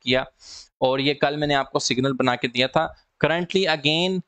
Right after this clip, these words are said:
कल से लेकर आज, कल से इसने जो पंप लेना था उस पे आपको दो परसेंट, तीन परसेंट इसने प्रॉफिट कैश आउट करवाया। अभी जो है इसकी आरएसआई फिर आपको ओवरसोल्ड कंडीशन में बता रही है। ओवरसोल्ड कंडीशन का मतलब ये होता है कि आरएसआई जो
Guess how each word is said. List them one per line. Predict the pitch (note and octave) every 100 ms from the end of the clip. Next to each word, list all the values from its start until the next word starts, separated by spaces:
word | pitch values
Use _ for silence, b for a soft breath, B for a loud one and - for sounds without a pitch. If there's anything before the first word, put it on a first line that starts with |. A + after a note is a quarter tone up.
| _ -
कल | D#3+ F#3
से | -
लेकर | F3+ D#3 D3+ E3+ E3
आज, | C#3 C#3 D3+
कल | - E3+ F#3
से | F#3+ - F#3+ F#3 -
इसने | C#3+ - E3
जो | E3
पंप | D#3+ C#3+ D3+
लेना | D3 C#3+
था | D#3 E3+ E3
उस | - C#3
पे | -
आपको | D3+ - D3
दो | C3 C3+
परसेंट, | C3 C#3+ D#3 C#3+
तीन | C3+ C3
परसेंट | C#3 - C#3
इसने | - C#3
प्रॉफिट | - B2 C3+ C3+
कैश | C#3 A#2+ C3+
आउट | C3 C3+
करवाया। | A#2+ A#2+ C#3+ E3 _ _ _ _ _ _ _ -
अभी | C#3+ C3+ E3+
जो | E3+
है | D#3+ D#3
इसकी | D3+ C#3 - E3+
आरएसआई | C3 C3 C#3+ D3+ D3+ - b b b _
फिर | E3 F#3
आपको | G3+ D#3 D#3 - E3+ -
ओवरसोल्ड | D3 C#3+ D#3+ - D#3 D3 E3
कंडीशन | - C#3+ C3+ C#3+
में | C#3
बता | C3+ A#2+ A2+
रही | B2+
है। | D#3 E3+ b b -
ओवरसोल्ड | C3+ D3+ D#3 - D3+ D#3
कंडीशन | D3+ D3 -
का | D3 D3
मतलब | C3+ - C#3
ये | C#3+
होता | C#3
है | C#3+
कि | D3 D#3+
आरएसआई | - B2 B2+ C3+ D3
जो | C#3+